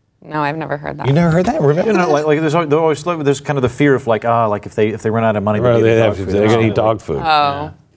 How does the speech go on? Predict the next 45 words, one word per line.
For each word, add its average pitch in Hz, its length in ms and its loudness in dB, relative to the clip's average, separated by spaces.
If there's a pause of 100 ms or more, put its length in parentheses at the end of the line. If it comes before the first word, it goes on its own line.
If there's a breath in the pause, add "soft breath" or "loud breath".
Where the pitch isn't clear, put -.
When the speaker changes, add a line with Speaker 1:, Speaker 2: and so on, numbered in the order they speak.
(120)
Speaker 2:
This 370 340 2
is, 254 240 4
like, 135 180 2
fantastic. - 960 -4
Seventy-five 269 720 2
bucks - 240 -4
for 139 120 -2
two 262 300 4
weeks 269 320 2
worth 180 160 4
of 135 100 0
food? 226 380 4
Speaker 1:
That's - 160 -4
a 196 60 -2
great 165 360 0
deal. 123 380 2 (100)
Speaker 2:
Yeah, 131 220 2
Speaker 1:
Twenty-five 147 60 2
Speaker 2:
stop - 280 0
Speaker 1:
year 339 200 -2
Speaker 2:
your 240 80 2
Speaker 1:
shelf 170 160 2
life. 190 180 0
Speaker 2:
whining, 175 160 4
old 123 320 2
people. 107 460 0
Speaker 1:
<laughs> - 20 -
Speaker 2:
It's - 640 0
your 175 200 2
fault 240 320 2
you're 147 120 4
eating 117 240 -2
dog 107 360 0
food. - 400 -2
<laughs> - 20 -8
I'm - 140 0
sorry. - 360 -4
You 104 80 0
know, - 180 -4
it's - 300 -2
Speaker 1:
Can - 840 -2
I, 523 160 2
before 392 240 2 (100)
we 381 120 4
mo-, - 80 0